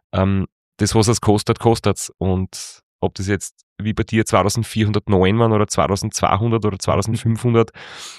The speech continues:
ähm, ist für mich jetzt im Nachhinein immer wichtig, aber ich glaube, es ist trotzdem mal interessant, das aufzuschlüsseln, weil, ähm, da sieht man einfach ungefähr, welche Dimension das hat, dass ein vierzehntägiger, ich sage mal, Trainingsurlaub oder,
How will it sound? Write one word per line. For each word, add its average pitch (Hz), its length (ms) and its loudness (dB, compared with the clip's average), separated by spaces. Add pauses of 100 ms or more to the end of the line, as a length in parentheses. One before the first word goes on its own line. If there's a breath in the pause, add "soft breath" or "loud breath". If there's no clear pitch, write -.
(180 loud breath)
ähm, 107 440 0 (1160)
ist 110 180 0
für 131 80 2
mich 120 100 6
jetzt 117 140 2
im 123 80 2
Nachhinein 113 320 4
immer 110 200 2
wichtig, 123 280 -2
aber 104 100 4
ich 104 60 0
glaube, 101 160 0
es 98 100 -4
ist 104 160 -8
trotzdem 107 280 -2
mal 101 120 0
interessant, 98 480 -2
das 101 140 -6
aufzuschlüsseln, 101 680 -4
weil, 98 200 -2 (520 loud breath)
ähm, 104 400 -2
da - 80 -4
sieht 113 240 -4
man 113 100 6
einfach 104 180 -2
ungefähr, 117 680 2 (160)
welche 101 380 -2
Dimension 113 520 0
das 151 160 -4
hat, 160 220 0 (400 loud breath)
dass - 480 0
ein 98 480 0 (100)
vierzehntägiger, 107 1300 0 (100)
ich - 80 -14
sage 101 200 -2
mal, 104 100 -2
Trainingsurlaub 113 920 0
oder, 98 300 2